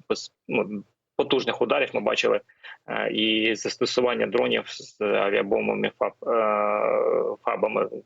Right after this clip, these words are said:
доволі таки потужними. Е, але, е, хочу зазначити, що, в принципі, нам нічого не заважає бити вже по злітно-посадкових смугах на території Російської Федерації для того, щоб унеможливити,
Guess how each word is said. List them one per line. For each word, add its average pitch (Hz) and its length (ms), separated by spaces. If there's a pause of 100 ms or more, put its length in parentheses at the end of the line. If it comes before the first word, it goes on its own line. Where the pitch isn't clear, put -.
доволі 110 300
таки - 240
потужними. 117 440 (600)
Е, 131 40 (160)
але, 156 340
е, 139 300
хочу - 320
зазначити, 139 460
що, 131 120
в - 60
принципі, 131 480
нам 127 300
нічого 131 340
не 110 140
заважає 113 500
бити 107 300
вже - 180
по - 140
злітно-посадкових - 800
смугах 139 360 (100)
на 95 80
території - 400
Російської - 380
Федерації 120 440
для 98 60
того, 120 220
щоб 101 240 (100)
унеможливити, 113 680